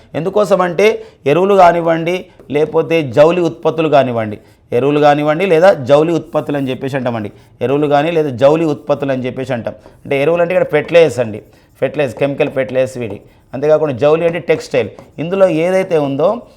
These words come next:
ఇందులో ముడి సరుకు పైన, ఈ యొక్క ఎరువులు and జౌలి విషయంలో ముడి సరుకుల పైన,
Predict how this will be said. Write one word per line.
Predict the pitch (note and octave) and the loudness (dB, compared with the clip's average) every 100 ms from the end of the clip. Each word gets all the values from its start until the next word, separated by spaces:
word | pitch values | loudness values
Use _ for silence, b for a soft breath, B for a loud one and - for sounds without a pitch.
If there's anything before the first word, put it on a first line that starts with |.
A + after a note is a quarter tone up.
| b | b
ఇందులో | C#3 D3+ | -4 -2
ముడి | C#3+ F3+ A3+ | 0 0 2
సరుకు | G#3+ G#3 G#3 | 2 2 2
పైన, | - F3+ E3 - | 0 2 0 -2
ఈ | D3+ | -4
యొక్క | D#3 D#3 | -2 0
ఎరువులు | D3+ F3 F#3+ G#3+ | 0 0 0 2
and | F#3+ E3 | 2 2
జౌలి | C#3+ D3+ E3 | 0 0 0
విషయంలో | D3 D3 D#3 F#3 B B B C#3 | -2 -4 -2 -4 B B B -4
ముడి | E3+ A3+ | -2 0
సరుకుల | - F#3+ F#3+ F#3+ | 2 2 4 2
పైన, | F3+ D#3+ D#3+ | 2 0 0